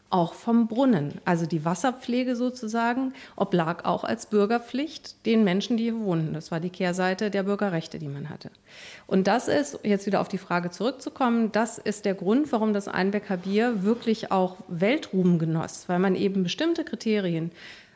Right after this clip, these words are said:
relativ gutes Wasser, man hat niedergärig gebraut, das heißt, es verdarb nicht schnell durch diesen Hefestamm im Winter, den man verwendete, war es nicht so anfällig für Kippen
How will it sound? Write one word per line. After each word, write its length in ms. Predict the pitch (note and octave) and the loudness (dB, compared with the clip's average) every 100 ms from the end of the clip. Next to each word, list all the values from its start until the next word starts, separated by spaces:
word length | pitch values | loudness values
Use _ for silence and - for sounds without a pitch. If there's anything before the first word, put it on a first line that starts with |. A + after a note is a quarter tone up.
| - | 0
relativ 420 | G3+ G3 G3 E3+ | 2 2 0 -8
gutes 320 | - E3+ - A3+ | -8 -8 -4 -2
Wasser, 440 | B3+ C4 A3+ G#3+ | 0 2 2 2
man 320 | - F#3 F3 | 2 2 2
hat 200 | E3+ - | 0 2
niedergärig 600 | A3+ C4+ B3+ A3 G#3+ G#3 | 4 4 2 0 -2 -2
gebraut, 480 | G3 - F3 F3 F3+ | -6 -6 -2 -2 -2
das 120 | F3 | -4
heißt, 200 | E3+ E3+ | -4 -4
es 120 | F3 | -8
verdarb 480 | - F3+ F3 F3 A3+ | -6 -4 0 0 0
nicht 180 | C#4 C4 | -2 -2
schnell 380 | - A#3+ B3 C#4 | 0 0 0 0
durch 160 | A#3 | -2
diesen 280 | - G#3 G#3+ | -4 -2 2
Hefestamm 600 | G3+ G3 G#3+ A3 - G3+ | 2 0 -2 -4 -2 -2
im 180 | - E3+ | 0 0
Winter, 300 | G3+ A#3 B3 | 2 0 0
den 160 | A#3 A3+ | 0 0
man 140 | A3 | 0
verwendete, 600 | - G3+ G3+ G3+ G3+ F#3+ | -2 -4 0 -2 -2 -2
war 140 | F3+ | -2
es 140 | F3+ - | -2 -2
nicht 160 | G3 | -4
so 80 | - | -2
anfällig 560 | - G#3 A3 A3 G3+ - | 0 0 0 -2 -4 -8
für 440 | - F#3+ F3+ F3 - | -4 0 0 -2 -8
Kippen 320 | - - D4+ | -14 -6 -4